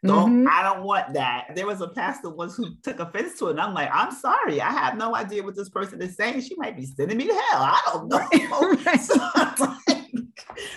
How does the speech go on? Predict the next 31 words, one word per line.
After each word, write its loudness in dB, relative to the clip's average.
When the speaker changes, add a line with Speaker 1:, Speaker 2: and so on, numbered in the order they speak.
Speaker 1:
I, 4
I, 6
Speaker 2:
I 4
get 6
Speaker 1:
I 4
Speaker 2:
it. 4
Speaker 1:
just -12
don't. -2
<laughs> -4
The -8
energy -4
aspect -4
is -10
true -6
because -2
you 0
just -4
don't 0
Speaker 2:
Mm-hmm. -8
Speaker 1:
know. -6
And -8
you -8
don't, -6
like -6
you -6
said, -8
people -10
have -6
a -6
hidden -6
agenda. -8